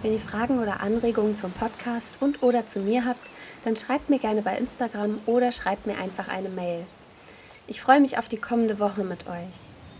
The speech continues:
Und nun würde ich ganz gerne mit euch eine Minute lang meditieren oder eine Minute lang nur den Wellen lauschen.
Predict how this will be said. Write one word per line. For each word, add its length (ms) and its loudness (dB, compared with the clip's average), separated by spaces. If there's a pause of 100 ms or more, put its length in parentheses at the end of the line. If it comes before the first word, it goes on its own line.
(260)
Und 180 2
nun 320 4 (160)
würde 180 4
ich 140 -6
ganz 240 -2
gerne 300 2
mit 240 -2
euch 180 -4 (440)
eine 260 6
Minute 420 0
lang 240 2
meditieren 720 -2 (680)
oder 400 2 (340)
eine 240 6
Minute 360 4
lang 200 4
nur 140 6
den 200 6
Wellen 360 4
lauschen. 560 -8